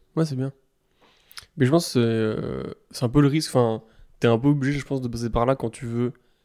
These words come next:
être un peu plus honnête et tout. Faut que tu passes par ce désert un peu de, pendant un moment, t'auras pas de vanne,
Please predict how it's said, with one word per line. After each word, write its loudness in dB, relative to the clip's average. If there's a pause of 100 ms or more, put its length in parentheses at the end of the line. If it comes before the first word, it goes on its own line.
(180)
être 0
un 2
peu -4
plus -2
honnête 2
et 0
tout. 0
Faut -10
que -12
tu -6
passes 0
par -10
ce -6
désert 2
un 4
peu -2
de, -2 (500)
pendant 2
un 0
moment, 2
t'auras -2
pas -6
de -6
vanne, 0